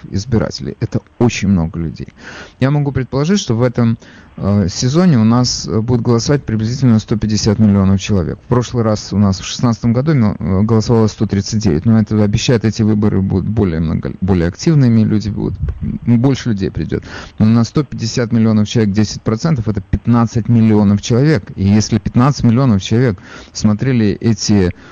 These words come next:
дебаты, и они делали для себя какие-то выводы, то они очень могут повлиять на исход выборов. Очень. Так что вы напрасно так скептически относитесь к этим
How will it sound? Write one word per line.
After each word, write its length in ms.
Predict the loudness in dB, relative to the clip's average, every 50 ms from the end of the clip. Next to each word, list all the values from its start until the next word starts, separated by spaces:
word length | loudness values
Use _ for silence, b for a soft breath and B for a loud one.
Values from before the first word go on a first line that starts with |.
| B B B B
дебаты, 600 | 0 2 2 2 2 2 0 0 0 -2 -2 -2
и 160 | -2 0 2
они 200 | 4 4 4 4
делали 300 | 4 2 2 2 2 2
для 160 | 2 0 -2
себя 280 | -2 -2 -2 -2 -2 -2
какие-то 420 | -4 -6 -4 -2 -2 -2 0 0
выводы, 340 | 2 2 2 2 2 0 -2
то 220 | -2 0 0 2
они 240 | 2 4 4 2 2 -2 _ _ 0
очень 340 | 2 2 2 0 0 0 0
могут 360 | 2 0 0 -2 -4 -6 -4
повлиять 480 | -2 0 2 2 2 2 2 0 0
на 140 | 0 0 0
исход 260 | 0 -2 -2 -2 0
выборов. 440 | 0 0 -2 -2 -2 -4 -6 -6 -8 -12 _ -6
Очень. 520 | -4 -4 -4 -4 -8 -14 -14 -14 -14 -16 -14
Так 160 | -14 -14 -14
что 160 | -12 -8 -6 -2
вы 120 | 0 2
напрасно 500 | 2 2 2 0 0 -2 0 0 -2 -2
так 160 | -2 -2 -4
скептически 540 | -4 -4 -6 -6 -4 -4 -6 -6 -4 -2 -2
относитесь 520 | 0 2 2 2 0 0 -4 -12 -12 -12 -14 -8
к 80 | -4 -4
этим 380 | -4 -2 0 0 0 0 0